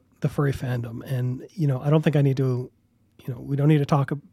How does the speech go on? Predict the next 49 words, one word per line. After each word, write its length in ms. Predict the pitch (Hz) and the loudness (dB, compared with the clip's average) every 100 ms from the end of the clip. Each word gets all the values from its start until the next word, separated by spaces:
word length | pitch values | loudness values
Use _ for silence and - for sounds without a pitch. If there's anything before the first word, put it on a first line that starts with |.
| _ _ - - - - - - _ - | _ _ -20 -20 -18 -18 -20 -20 _ 6
we 120 | 180 | 12
don't 80 | 254 | 12
need 80 | 247 | 12
to 60 | |
convince 400 | 220 180 175 180 | 8 8 8 6
anybody 400 | 160 156 147 139 | 6 4 4 2
that 180 | 135 139 | 2 0
there, 240 | - 139 143 | 0 0 0
that 220 | 143 139 | -2 0
there 120 | 151 | 2
is 200 | 151 156 | 4 4
a, 200 | 151 143 147 | 4 2 2
a 40 | |
major 520 | 139 147 147 143 143 | 2 4 4 2 0
sin 360 | - - 170 151 | -4 -2 2 4
glorification 720 | 143 139 135 143 - 151 - | 4 0 0 -4 0 0 -2
problem 440 | 127 135 127 123 131 | -6 -6 -4 -6 -8
in, 480 | - 127 120 123 127 - | -6 -4 -2 -4 -8 -4
in 220 | 147 131 | -2 -2
the 100 | 123 | -4
furry 260 | - 131 127 | -6 -6 -6
fandom 320 | 131 127 120 | -4 -6 -6
writ 160 | 120 | -8
large. 680 | - 139 131 113 - - - _ _ _ _ _ _ | -6 -4 -2 -4 -8 -14 -16 _ _ _ _ _ _
But 220 | 135 117 - | -4 -4 -8
that 340 | 139 147 165 - | -4 0 2 0
being 200 | 135 131 | -4 -4
said, 420 | - 185 135 117 - _ _ _ - | -2 0 0 -2 -12 _ _ _ -8
why 400 | 120 147 202 226 | -2 2 2 0
are 300 | 156 135 127 - | -2 -2 -4 -8
you 760 | 170 131 135 175 180 135 127 - | -8 -4 2 4 4 4 -2 -8
a 80 | - | -8
part 320 | 143 - 147 | -8 -4 -2
of 80 | 143 | -2
a 60 | 131 | -4
culture 560 | - - 143 - 131 | -8 -6 -4 -4 -8
that 120 | 120 123 | -6 -6
is 140 | 117 | -6
so 240 | - 135 | -6 -6
steeped 380 | 127 - 131 120 | -6 -6 -6 -6
in 100 | 117 | -8
sin? 300 | 113 127 117 | -8 -8 -6
Why 100 | 123 | -2
would 180 | 143 147 | 0 0
you 280 | 139 131 127 | 0 -2 -4
share 320 | - 131 131 | -6 -2 -2
an 80 | 127 | -2
identity 500 | 123 123 127 120 117 | -2 -2 -4 -4 -8
with 300 | 117 120 | -8 -10